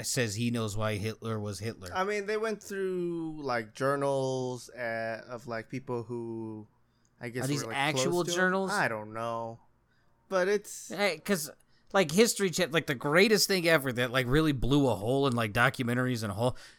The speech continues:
Speaker 1: like, the History Channel mermaid thing. They were like, "Yeah, these are all real things." And then, like, people actually sat down and looked for 'em and couldn't find anything of what they were saying.
Speaker 2: Yeah.
Speaker 1: So I just, I,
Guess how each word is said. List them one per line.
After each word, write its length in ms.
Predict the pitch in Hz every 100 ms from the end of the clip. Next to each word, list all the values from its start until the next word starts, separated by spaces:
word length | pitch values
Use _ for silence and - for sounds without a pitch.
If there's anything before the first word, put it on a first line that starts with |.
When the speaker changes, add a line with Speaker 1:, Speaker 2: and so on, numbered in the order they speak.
| _ -
Speaker 1:
like, 120 | 123
the 120 | 127
History 320 | 160 160 165
Channel 280 | 135 156 147
mermaid 460 | 117 127 120 95 -
thing. 180 | 101
They 80 | 104
were 120 | 123
like, 180 | 113 110
"Yeah, 140 | 147 170
these 200 | 214 196
are 140 | 160
all 160 | 170 147
real 260 | 165 185
things." 480 | 170 185 202 120 87
And 80 | 110
then, 120 | 120
like, 220 | 113 110 - _ _
people 260 | 147 139 135
actually 280 | 127 - 113
sat 260 | - 123
down 180 | 123 120
and 100 | 107
looked 180 | 123 -
for 160 | 123
'em 100 | 107
and 80 | 98
couldn't 260 | 104 110 95
find 340 | - 113 101 104
anything 420 | 131 113 104 95
of 100 | 90
what 140 | 92
they 80 | 92
were 140 | 87
saying. 220 | 85 85 139
Speaker 2:
Yeah. 260 | 123 98 95 _ _ _ _ _ _ _ _ _ _ - - -
Speaker 1:
So 140 | -
I 80 | 90
just, 360 | 95 92 - -
I, 300 | 110 107